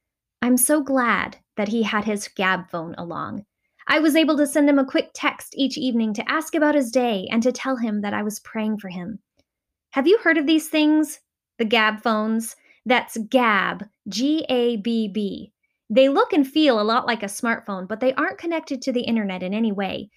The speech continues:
A user can call, they can text, take pictures, and even listen to music, but that's about it. With the Gabb phone, I had peace of mind knowing that I could get a hold of my son all weekend,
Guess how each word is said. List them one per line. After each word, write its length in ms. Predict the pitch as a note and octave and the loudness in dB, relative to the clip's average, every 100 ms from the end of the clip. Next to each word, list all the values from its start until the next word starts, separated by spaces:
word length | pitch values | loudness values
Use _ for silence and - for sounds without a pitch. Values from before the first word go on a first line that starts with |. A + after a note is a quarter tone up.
| - _ B3+ | -20 _ 2
A 40 | |
user 400 | B3 C#4+ C4+ B3 | 4 4 4 0
can 220 | A#3+ G3+ | 0 -6
call, 760 | G3 - D#4+ D#4 D#4 D#4 D4+ C#4+ | -6 -2 2 2 2 0 -4 -6
they 80 | F#3+ | -8
can 180 | - C4+ | -8 -12
text, 540 | - D#4 D4 - - | -4 0 0 -4 -8
take 200 | - - | -8 -6
pictures, 380 | D#4 D#4 D#4+ C4+ | -4 -4 -2 0
and 80 | B3+ | 2
even 240 | D4+ E4+ D4+ | 2 2 0
listen 240 | C#4+ B3+ | 2 2
to 40 | |
music, 440 | A#3 A#3 B3+ C#4 - | 4 2 2 -2 -2
but 200 | A3+ G#3 _ | -2 -2 _
that's 280 | G#3+ C4 - | -4 -4 0
about 260 | D#4+ E4 E4+ | 0 2 0
it. 280 | E4 - - _ _ _ _ _ - | -2 -4 -18 _ _ _ _ _ -2
With 160 | C#4+ | -2
the 140 | D#4 B3+ | 0 0
Gabb 300 | D#4+ F4+ D#4 C#4 | 2 2 2 0
phone, 320 | A#3+ A3 G#3+ - - | 0 0 -4 -8 0
I 180 | C#4 F#4 | 2 2
had 180 | G4+ G#4 - | 0 -4 -2
peace 280 | D#4 D#4 | -2 0
of 80 | C#4+ | 2
mind 320 | B3+ A#3+ A3+ | 2 4 4
knowing 240 | A3+ A#3 A#3 | 4 2 0
that 100 | A#3 | 2
I 80 | B3+ | 0
could 200 | C4 A#3 | 0 2
get 120 | D4+ | 2
a 60 | |
hold 320 | D#4 - F#4 F#4 | 2 -2 -2 0
of 40 | |
my 160 | F#4 E4+ | 0 -2
son 380 | - A#3+ G#3 - | 0 0 0 2
all 360 | D4 F#4+ A4 G#4 | 4 6 4 4
weekend, 580 | G#4 G4+ G3+ - - | 2 2 -2 -4 -10